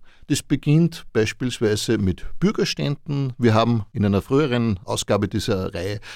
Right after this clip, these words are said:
schon über das Thema Bürgerstände gesprochen. In einem Nichtwahljahr empfehle ich, viermal einen Bürgerstand zu machen.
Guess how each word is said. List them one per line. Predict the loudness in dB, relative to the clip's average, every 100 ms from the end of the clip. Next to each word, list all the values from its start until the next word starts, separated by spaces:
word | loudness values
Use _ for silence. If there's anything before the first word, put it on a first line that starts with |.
| -6
schon | 0 2
über | 4
das | 2
Thema | 0 0
Bürgerstände | 0 0 2 2 0 -4
gesprochen. | -4 -6 -4 -2 -2 -4 -4 -16 -18 -18 -18 -20 _ _
In | 4 6
einem | 6 6
Nichtwahljahr | 4 0 -2 0 2 2 2
empfehle | 0 0 0 2
ich, | 0 -2 -16 _
viermal | -20 -2 4 6 6 2 0 2 0 -2
einen | -4 0
Bürgerstand | 4 4 4 0 -6
zu | -8
machen. | -10 -12 -16